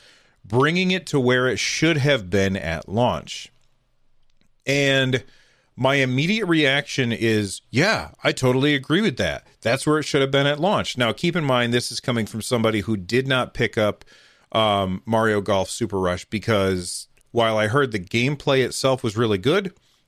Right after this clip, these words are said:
the depth was pretty shallow and there just wasn't a lot of content there.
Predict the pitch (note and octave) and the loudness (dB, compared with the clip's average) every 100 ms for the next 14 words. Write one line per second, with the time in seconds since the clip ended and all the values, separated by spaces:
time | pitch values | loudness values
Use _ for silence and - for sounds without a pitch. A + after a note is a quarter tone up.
0 | _ G#2 A2+ G#2+ G2+ F#2 E2 A#2+ B2+ - | _ -4 0 2 0 -4 -4 -2 -2 -6
1 | - A2 A2 G#2+ - - E3+ A#2+ - - | -12 -2 0 0 -2 -4 -2 -2 -4 0
2 | G#2+ A2 D3 C#3 G#2+ G#2 G2+ - G2+ G#2+ | 0 2 2 0 0 -2 -6 -8 -2 0
3 | G#2+ A2+ F#2+ F#2 G2+ G2 F2 - G2 G2+ | 0 -4 -4 -2 0 0 -4 -10 -8 -8
4 | A2+ D3 D#3 F3 F#3+ G#3 | -4 -4 -2 -2 0 -2